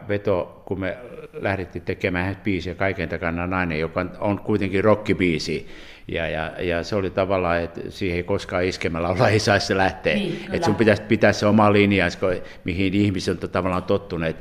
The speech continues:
Speaker 1: Mut oike-, oikeastaan sysäys kuitenkin oli se, että kun me ollaan aina muksusta lähtien kuunneltu niinku ulkolaista poppia ja Radio Luxemburg, et cetera, näin pois, että me, me,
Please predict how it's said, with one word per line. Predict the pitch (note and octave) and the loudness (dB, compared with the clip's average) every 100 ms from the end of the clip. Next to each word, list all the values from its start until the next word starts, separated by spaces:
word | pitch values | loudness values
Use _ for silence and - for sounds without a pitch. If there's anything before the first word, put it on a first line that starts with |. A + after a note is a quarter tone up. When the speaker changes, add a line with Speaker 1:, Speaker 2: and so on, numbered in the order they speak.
| - - - | -12 -16 -10
Speaker 1:
Mut | F2 | 0
oike-, | A#2+ A2+ A2+ A2+ - | 2 4 4 2 0
oikeastaan | A#2+ A2 G#2+ A#2 A2 - - | 0 2 0 2 0 -2 -14
sysäys | - C#3 C3+ G#2+ - | -2 0 2 2 2
kuitenkin | A#2+ B2+ B2 B2+ | -4 -2 -2 0
oli | C3 A#2+ | 0 0
se, | D3 C#3 | 0 0
että | G#2 - G2+ F#2 - - | 0 0 -2 -2 -12 -6
kun | A2 | 2
me | |
ollaan | G#2+ G#2 | 4 4
aina | A#2+ A2 G2 | 2 0 -2
muksusta | A#2+ A#2+ - G#2 G#2+ | -2 -2 -2 -6 0
lähtien | A2 G#2 A2 F#2+ | 2 2 0 0
kuunneltu | C#3 B2 G2 G2 | 2 2 2 0
niinku | F#2+ F2 F2+ F2+ - - - - - | -4 -4 -4 -4 -6 -12 -12 -12 -14
ulkolaista | D#3 C#3 A2 A2 G2 G#2+ | -4 -2 2 2 2 2
poppia | F#2+ G#2 - A2 F#2 F2+ - | 6 4 4 2 4 2 2
ja | G#2 F#2 F#2 G2+ G2 F#2+ G#2 G#2+ | 2 4 2 0 -4 -4 -4 -2
Radio | G2+ G#2+ G#2+ | 2 4 6
Luxemburg, | G2 F#2+ - F2+ G2 | 4 0 -2 0 2
et | F2 | 2
cetera, | - F#2 F#2+ F2 | 0 0 2 2
näin | F2 F2+ | 2 0
pois, | E2+ E2 E2+ F2 | 0 -2 -2 -2
että | E2 | -4
me, | F#2+ F2+ | -2 -2
me, | - | -2